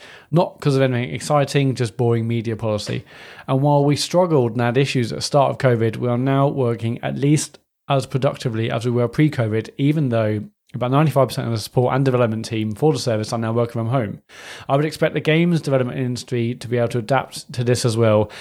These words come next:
since they have relatively adva-, advanced hardware, software, and tech-savvy staff compared to some industries. While covid will have affected them initially,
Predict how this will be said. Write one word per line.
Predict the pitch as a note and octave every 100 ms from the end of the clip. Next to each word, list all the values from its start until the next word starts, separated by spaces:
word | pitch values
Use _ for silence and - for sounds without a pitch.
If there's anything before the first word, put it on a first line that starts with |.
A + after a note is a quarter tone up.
| - -
since | - - C3+
they | - A#2+
have | A#2 A2+
relatively | C3+ D3+ D3 B2
adva-, | B2 A#2 A2+ - A2+
advanced | A2 A2+ A2+ -
hardware, | D3 D3 C3 C3+ C3 -
software, | - A#2 - A2
and | - G#2+ A2 B2+
tech-savvy | - - - A#2+ A2+
staff | - A#2 G#2+ A2
compared | - G2+ A2+ G#2+
to | A#2
some | - B2 A#2
industries. | A#2+ A2+ G#2+ - G#2+ - - - - - -
While | E3 G3+
covid | D#3+ D3+ B2+ A2 -
will | C#3 D3+ C#3+
have | C3
affected | B2+ C3+ C3+ -
them | A#2+ A2+
initially, | C3 - A2+ G#2+